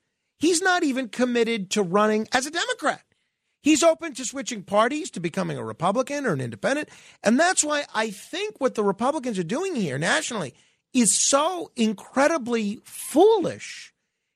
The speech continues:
in targeting Joe Manchin, of all folks. Here is, um,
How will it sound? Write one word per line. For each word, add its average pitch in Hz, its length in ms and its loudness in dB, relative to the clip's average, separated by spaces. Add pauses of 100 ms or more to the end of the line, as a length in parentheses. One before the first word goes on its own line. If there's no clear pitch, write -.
(180)
in 247 540 0 (260)
targeting 285 500 0
Joe 285 200 4
Manchin, 294 480 -2 (340)
of 160 160 4
all 139 160 2
folks. 120 320 -4 (400)
Here 349 540 4
is, 220 600 6
um, 170 420 4